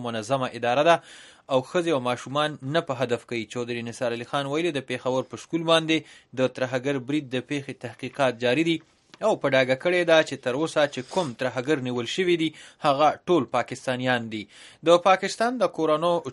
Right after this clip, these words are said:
چارو مرکزي وزیر چودري نثار علي خان په دغه خپل خبري کانفرنس کې دا واضحه نه کړه چې حکومت څه قسمه تګلاره د ترهګرو پر ضد اوس جوړوي۔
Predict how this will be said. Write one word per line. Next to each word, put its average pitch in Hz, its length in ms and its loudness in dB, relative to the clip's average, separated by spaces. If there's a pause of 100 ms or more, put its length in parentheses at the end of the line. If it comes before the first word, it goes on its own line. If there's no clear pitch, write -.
(120)
چارو 147 280 4 (260)
مرکزي 135 520 -4
وزیر 139 340 -4
چودري 156 280 0
نثار 127 360 -2
علي 123 160 -8
خان 156 260 0 (400)
په 139 220 2 (140)
دغه 135 180 4
خپل 165 300 0
خبري 135 360 0 (160)
کانفرنس 147 500 -2
کې 131 180 -8
دا 131 120 2
واضحه 127 320 -2
نه 170 120 -2
کړه 147 200 2 (400)
چې 147 160 -4
حکومت 143 380 -6
څه - 280 -6
قسمه 139 280 -6
تګلاره 139 520 2 (240)
د 127 40 -4 (100)
ترهګرو 123 500 -2
پر 117 160 -2
ضد 117 260 -8
اوس 131 280 -6
جوړوي۔ 110 340 -6